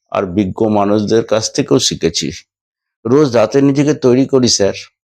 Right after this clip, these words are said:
মানুষটি মাথা নাড়লেন, চলে গেলেন। তীর্থ ভাবল,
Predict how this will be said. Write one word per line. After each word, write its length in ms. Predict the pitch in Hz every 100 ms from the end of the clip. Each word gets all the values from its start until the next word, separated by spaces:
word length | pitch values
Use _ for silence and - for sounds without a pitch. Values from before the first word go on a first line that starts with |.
| _ _ _ _ _ _ _ _ _ _ _ _ _
মানুষটি 680 | 104 101 120 - 131 127 131 - _
মাথা 400 | 92 87 87 120
নাড়লেন, 640 | 110 95 95 101 117 127 117 _ _ _ _ _ _
চলে 280 | - 120 113
গেলেন। 400 | 82 78 76 69 - _ _ _ _ _ _ _ _ _
তীর্থ 280 | 165 - 180
ভাবল, 520 | 170 160 120 117